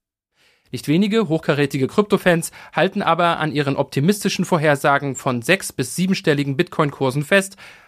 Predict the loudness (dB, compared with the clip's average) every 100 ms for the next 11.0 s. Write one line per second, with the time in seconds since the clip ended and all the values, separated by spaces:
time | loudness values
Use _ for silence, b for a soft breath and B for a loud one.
0 | B -2 0 0 -2 0 0 0 -2 -2
1 | 0 0 0 -2 -2 0 0 0 0 0
2 | 0 B B -2 0 0 -2 -4 -14 -14
3 | -16 -18 -20 _ _ _ _ _ _ _
4 | _ -2 2 2 2 2 2 0 2 2
5 | 2 2 0 2 0 0 B B 0 0
6 | 2 2 2 0 0 -2 -2 0 0 2
7 | 0 0 0 2 2 0 -2 B B 0
8 | 2 2 0 2 0 0 -4 0 0 2
9 | 0 -4 0 0 2 0 0 -2 -6 -6
10 | -2 -2 0 -2 -4 -2 0 2 2 0